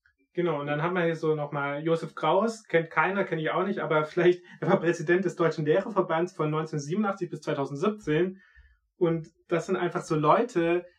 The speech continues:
die, ähm, die richtige einflussreiche Posten hatten oder von Vereinen Posten hatten. Also die sind keine C-D-U-Politiker, aber genau, Kelle, ähm, dann so Leute wie Kur, Wendt,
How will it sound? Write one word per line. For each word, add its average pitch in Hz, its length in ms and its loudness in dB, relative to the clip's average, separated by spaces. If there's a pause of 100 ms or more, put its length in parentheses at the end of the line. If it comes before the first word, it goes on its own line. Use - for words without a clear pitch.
(260)
die, 156 520 -4
ähm, 156 680 -4
die 165 200 -2
richtige 180 640 2 (180)
einflussreiche 143 640 0
Posten 190 380 -2
hatten 117 180 -2
oder 131 160 -2
von 143 160 -4
Vereinen 175 460 2
Posten 139 340 -2
hatten. 151 180 -2
Also 143 200 -2
die 147 100 -4
sind 196 160 -6
keine 214 260 0
C-D-U-Politiker, 185 800 -2
aber 156 200 0
genau, 185 340 2 (420)
Kelle, 190 560 8 (420)
ähm, 156 680 0 (160)
dann 160 220 -2
so 160 100 -4
Leute 170 260 2
wie 170 80 -4
Kur, 196 640 2
Wendt, 185 520 2